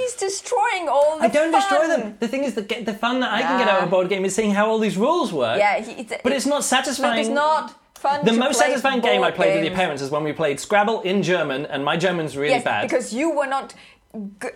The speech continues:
Speaker 1: at the same level of that.
Speaker 2: <laughs> I mean, I
Speaker 1: So,
Speaker 2: still won, but it was
Speaker 1: anyway, yes, but it's terrible because you play, you play a game not for the enjoyment. You
Speaker 2: No, I
Speaker 1: play
Speaker 2: don't.
Speaker 1: it
Speaker 2: No, but
Speaker 1: because
Speaker 2: no,
Speaker 1: you,
Speaker 2: this is the point. This is
Speaker 1: you
Speaker 2: the point.
Speaker 1: drive into the, okay, this is the best way to win.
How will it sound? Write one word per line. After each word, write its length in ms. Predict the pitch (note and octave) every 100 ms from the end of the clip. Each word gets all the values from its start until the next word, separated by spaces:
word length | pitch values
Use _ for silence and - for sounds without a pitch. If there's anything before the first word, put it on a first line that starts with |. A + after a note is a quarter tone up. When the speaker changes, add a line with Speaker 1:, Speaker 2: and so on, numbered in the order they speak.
| -
Speaker 1:
at 220 | B3 A#3+
the 40 |
same 300 | A3+ - A#3+
level 720 | A3+ G#3 G3+ A#3 C#4 - D#4+ C4
of 120 | G3
that. 320 | F#4+ G3+ F3 F3 - F#3
Speaker 2:
<laughs> 220 | - -
I 40 |
mean, 120 | A3 F#3+
I 40 |
Speaker 1:
So, 100 | B3+
Speaker 2:
still 200 | A#3+ A3
won, 360 | - C4 C#3 G#3+
but 140 | E3
it 80 | E3
was 100 | C4
Speaker 1:
anyway, 300 | D4 C#4+ G3 - -
yes, 200 | D4 D4+
but 200 | E4 D#4
it's 260 | D4 - -
terrible 640 | - - E4 F4 D4+ C4+
because 320 | B3 B3+ C4+ B3
you 160 | C#4+
play, 800 | C#4 - C4+ C#4+ D4 C4+ G#3 - _ _ _ _ _ - - _ _ - _
you 140 | C#4
play 320 | C#4 - D#4+ D#4
a 20 |
game 240 | C#4 D4 D4
not 180 | D4+ -
for 120 | C#4+
the 100 | C#4
enjoyment. 420 | C4 C#4 D4 C4+
You 80 | C4
Speaker 2:
No, 80 | G#4
I 40 |
Speaker 1:
play 100 | B4
Speaker 2:
don't. 260 | A#4+ C#5 -
Speaker 1:
it 60 | - -
Speaker 2:
No, 120 | F4+
but 100 | G4
Speaker 1:
because 280 | - E4+ E4+
Speaker 2:
no, 80 | F#4
Speaker 1:
you, 60 | G4+
Speaker 2:
this 100 | F#4
is 100 | F4+
the 80 | F#4
point. 440 | E4+ G4+ F4+ -
This 120 | E4
is 40 | C#4+
Speaker 1:
you 60 |
Speaker 2:
the 60 | D4+
point. 100 | F4
Speaker 1:
drive 320 | D#4 F#4 F#4+
into 320 | E4+ E4+ D#4+ D#4
the, 320 | C4+ A3+ -
okay, 260 | A3 G#3+ F#3
this 160 | B3
is 100 | B3
the 100 | A#3+
best 380 | G3+ C4 C4 C4
way 240 | B3+ B3
to 140 | A#3+ A3
win. 340 | G#3 A3 E3